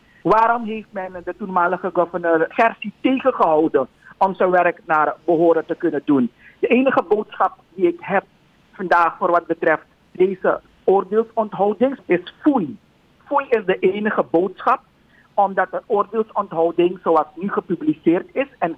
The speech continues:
helemaal niet op konto van deze regering, die regering van tweeduizend vijftien, dan geef je aan dat de centrale bank als gevolg van die oordeelsonthouding een probleemonderneming was, is, bijna wil ik zeggen is, en dat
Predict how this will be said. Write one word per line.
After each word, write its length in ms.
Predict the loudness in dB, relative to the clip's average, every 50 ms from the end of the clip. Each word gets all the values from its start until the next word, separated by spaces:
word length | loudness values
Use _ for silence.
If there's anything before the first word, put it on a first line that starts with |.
| _ _
helemaal 500 | 0 0 2 2 2 2 2 0 0 -2
niet 180 | -4 -6 -8
op 120 | -8 -6 -2
konto 320 | -2 -4 -2 -2 -4 -4
van 160 | -2 -4 -2 -2
deze 260 | -2 -4 -2 -2 -4
regering, 480 | -4 -4 -4 -4 -2 -2 -2 -2 -4 -8 _ _ _ _
die 140 | 0 0 0
regering 420 | 0 0 0 2 2 2 2 0
van 160 | -2 -2 -4 -2
tweeduizend 540 | -2 -2 0 0 0 -2 -2 -4 -8 -8 -2
vijftien, 560 | 0 0 0 0 -2 -4 -6 -6 -6 -6 -10 _ _ _ -20 -8 _
dan 120 | -4 -4
geef 360 | -4 -2 0 0 0 0 0 -2
je 120 | -2 -2
aan 280 | 0 0 0 0 -2 -4
dat 120 | -6 -8
de 100 | -8 -6 -4
centrale 500 | -4 -4 -2 -2 0 2 2 2 0 -2 -2
bank 340 | -2 -2 -2 -2 -6 -14 -20 _ _ _ _ _ _ _ -12
als 140 | -12 -10 -10
gevolg 460 | -10 -12 -6 -4 -2 -2 -2 -2 -4
van 140 | -4 -6 -6
die 100 | -6 -8 -4
oordeelsonthouding 920 | -2 -2 -2 -2 -4 -6 -4 -4 -4 -4 -2 -2 -2 -2 -2 -4 -6 -6 -6 _
een 160 | -6 -6 -6 -6 _ _
probleemonderneming 1400 | 0 0 2 2 2 2 0 0 0 -2 -4 -4 -2 -2 -2 -2 -4 -6 -8 -10 -10 -10 -10 -10 -10 -12 -6 -2
was, 180 | -2 -2 -2 -4 _ _ _ _ -2
is, 160 | -2 -2 -2 -4 _ _ _ _ _ _ _ _ _ _ _ _ _ _ _ _
bijna 200 | -18 -16 -14 -12
wil 120 | -12 -12
ik 80 | -10 -10
zeggen 200 | -10 -10 -10 -6 -2
is, 180 | 0 0 0 0 _ _ _ _ _ _ _ _ _ _ _ _ _ _ _
en 300 | -4 -2 -2 -2 -4 -8 -14 _ _ _ _ _
dat 140 | -2 -2 -2